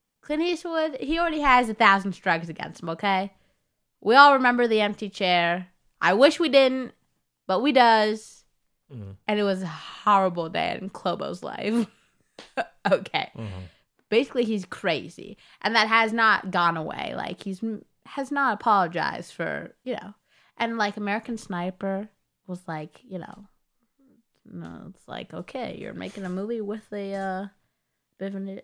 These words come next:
Speaker 1: you know, you're
Speaker 2: Yeah.
Speaker 1: sa-, you're, you're saying something. Unlike
Speaker 2: Mm-hmm.
Speaker 1: Michael Bay, he doesn't make political movies, Michael Bay.
Speaker 2: Yeah. He doesn't.
Speaker 1: Clint
Speaker 2: He makes
Speaker 1: Eastwood.
Speaker 2: action films. <laughs>
Speaker 1: Clint Eastwood, however,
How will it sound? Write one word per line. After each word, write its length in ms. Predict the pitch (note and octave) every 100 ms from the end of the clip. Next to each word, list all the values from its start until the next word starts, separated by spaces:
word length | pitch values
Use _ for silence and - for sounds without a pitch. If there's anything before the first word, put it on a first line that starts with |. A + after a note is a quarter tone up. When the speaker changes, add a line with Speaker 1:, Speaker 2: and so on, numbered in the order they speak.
| _
Speaker 1:
you 120 | G3+
know, 160 | F#3+ G3 _ _ _ _ _
you're 120 | A2
Speaker 2:
Yeah. 120 | G2+
Speaker 1:
sa-, 40 | F#2+
you're, 260 | G2 F2+ -
you're 200 | - G#3
saying 340 | - - - -
something. 420 | - G3 _ -
Unlike 300 | G3+ G#3+ B2
Speaker 2:
Mm-hmm. 80 | G#2
Speaker 1:
Michael 280 | F#3+ F#3+ G3+
Bay, 280 | F#3 D#3 F3
he 140 | F#3+
doesn't 240 | G3 G#3 G#3+
make 160 | G#3
political 420 | - D#3+ E3+ - F3+
movies, 340 | - - G3+ -
Michael 220 | F#3 -
Bay. 200 | G3+ -
Speaker 2:
Yeah. 240 | A2 F#2+ G2 - _ - B5 B5+ B5 A#5+ G#5 - _
He 120 | C3+
doesn't. 360 | C#3 C#3 A2 -
Speaker 1:
Clint 240 | - G#3
Speaker 2:
He 60 | B2
makes 60 |
Speaker 1:
Eastwood. 140 | B4 B2
Speaker 2:
action 260 | A#2+ A#2+
films. 420 | G#2+ G#2 G#2+ - - - - - _ _ - -
<laughs> 720 | _ _ _ - - - _
Speaker 1:
Clint 180 | A3 A#3
Eastwood, 260 | G4+ G3
however, 420 | E3+ D3+ D3+ D#3